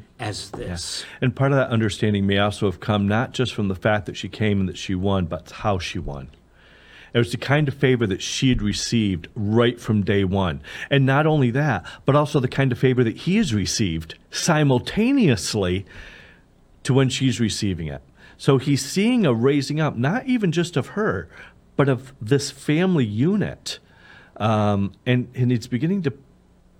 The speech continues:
Speaker 2: connect the dots,
Speaker 1: Yeah.
Speaker 2: you know, to begin to see, wow, there's too much that's happened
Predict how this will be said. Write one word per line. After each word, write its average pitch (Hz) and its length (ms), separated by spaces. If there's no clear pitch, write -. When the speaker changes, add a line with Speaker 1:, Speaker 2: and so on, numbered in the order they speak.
Speaker 2:
connect - 340
the - 80
dots, - 720
Speaker 1:
Yeah. 117 160
Speaker 2:
you 127 160
know, 117 200
to 117 160
begin 123 300
to 117 80
see, 117 280
wow, 95 540
there's 139 320
too - 280
much 165 300
that's - 220
happened 90 500